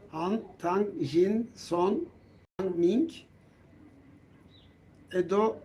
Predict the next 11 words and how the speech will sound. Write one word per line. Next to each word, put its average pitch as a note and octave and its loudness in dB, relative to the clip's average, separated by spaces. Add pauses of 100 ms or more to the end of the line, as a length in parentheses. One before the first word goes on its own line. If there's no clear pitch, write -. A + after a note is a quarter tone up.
(400)
Meiji F3+ 6
restorasyonuna E3 2
gelen, D#3 2 (520)
bin D3+ -2
sekiz D#3+ 0
yüz D3+ 0
altmış D3 -2
sekiz D3 -4
Meiji D3+ 2
restorasyonuna C3+ -6
gelen F#3 2